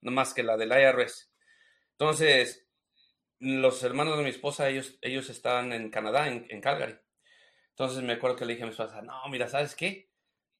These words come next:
Yo me voy a ir con tus hermanos allá a Canadá y de allá empezamos desde cero".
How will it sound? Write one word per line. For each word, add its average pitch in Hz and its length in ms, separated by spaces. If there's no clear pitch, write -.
Yo 127 160
me 147 80
voy 143 120
a - 40
ir - 40
con 139 120
tus - 160
hermanos 117 400
allá 110 160
a 110 60
Canadá 117 400
y 131 80
de 110 80
allá 110 720
empezamos 139 440
desde 117 160
cero". 117 300